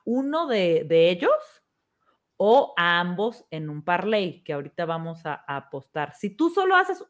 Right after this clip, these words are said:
una selección e introduces la cantidad a apostar,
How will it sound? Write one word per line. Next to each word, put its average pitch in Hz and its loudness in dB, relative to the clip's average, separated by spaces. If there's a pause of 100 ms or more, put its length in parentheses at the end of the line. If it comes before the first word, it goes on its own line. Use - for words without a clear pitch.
una 349 2
selección 185 -4 (380)
e 208 2
introduces 220 0
la 240 2
cantidad 180 0
a 165 2
apostar, 214 0